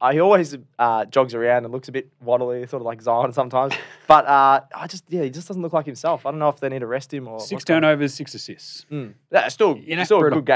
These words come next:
Speaker 1: game, but
Speaker 2: Hardaway the lesser with twenty-one, twenty-one for Kyrie. Uh, Greeny was pretty good. Sexton didn't get out there. It's, uh, very much a
Speaker 1: Yeah, I was surprised. Yeah.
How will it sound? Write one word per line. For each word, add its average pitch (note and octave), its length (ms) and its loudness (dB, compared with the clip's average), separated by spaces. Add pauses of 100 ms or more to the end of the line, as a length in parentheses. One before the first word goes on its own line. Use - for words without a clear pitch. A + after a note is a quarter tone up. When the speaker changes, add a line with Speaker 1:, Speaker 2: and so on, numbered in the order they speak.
(140)
Speaker 1:
game, A#2 80 -16
but A#2 200 -4 (120)
Speaker 2:
Hardaway D#3 320 4
the C#3 80 0
lesser C#3+ 240 2
with B2 120 -6
twenty-one, B2 560 -4 (760)
twenty-one C3 300 0
for A#2+ 100 -12
Kyrie. G2 560 -2 (520)
Uh, G#2+ 320 4 (140)
Greeny F#3+ 1040 0
was F#3+ 140 -2
pretty C4 220 0
good. C4 300 0 (640)
Sexton G3 440 -4
didn't D3+ 220 2
get C#3 120 2
out C3+ 180 2
there. B2+ 320 -2 (180)
It's, B2+ 240 -8
uh, A2+ 440 4
very C#3+ 180 0
much B2+ 300 0
a A2+ 200 0
Speaker 1:
Yeah, G#2 240 -6 (160)
I - 40 -12
was F#3 80 -6
surprised. F#3 580 -4
Yeah. C#3 80 -20